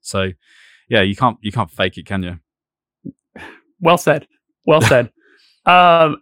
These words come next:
Speaker 2: and the last question I'm gonna have for you, which is how I wrap up every show, is,
Speaker 1: Hmm.
Speaker 2: um, do you remember the first time where you felt like you were doing the thing that you had been working so hard towards?
Speaker 1: Today, when Elton John said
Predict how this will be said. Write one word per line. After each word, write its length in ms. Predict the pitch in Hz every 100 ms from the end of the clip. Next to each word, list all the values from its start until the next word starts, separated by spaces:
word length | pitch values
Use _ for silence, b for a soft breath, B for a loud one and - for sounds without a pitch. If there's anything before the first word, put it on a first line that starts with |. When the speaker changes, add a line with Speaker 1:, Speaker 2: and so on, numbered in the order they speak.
| -
Speaker 2:
and 140 | 185
the 60 | 190
last 220 | 202 -
question 220 | - -
I'm 140 | 190
gonna 140 | 240 170
have 180 | 170 143
for 140 | -
you, 340 | 117 123 165 _
which 240 | - 147
is 120 | 160 151
how 200 | 151 165
I 80 |
wrap 240 | 147 151 151
up 100 | 139
every 220 | 147 135
show, 300 | - 175 156
is, 280 | 135 127 - -
Speaker 1:
Hmm. 60 |
Speaker 2:
um, 520 | 147 139 135 135 127 - _ _ -
do 80 | 143
you 40 | 220
remember 200 | 226 220
the 100 | 196
first 380 | - 175 -
time 460 | - 185 139 143 151 -
where 120 | 175
you 120 | 165
felt 360 | 170 - 165 -
like 540 | 151 139 131 - - _ _ _ -
you 260 | 139 165
were 140 | 156 151
doing 480 | 135 160 160 123 123
the 80 |
thing 240 | 120 147 127
that 180 | 127 -
you 60 |
had 100 | 120
been 160 | 127 131
working 340 | 117 - 127
so 220 | 110 123
hard 300 | 120 127 110
towards? 480 | - 113 - - - _ _ - 117 110 101 -
Speaker 1:
Today, 400 | 127 131 104 - _ _
when 260 | 110 107 107
Elton 240 | 113 104 101
John 380 | 110 104 98 _ _ _
said 300 | - 110 98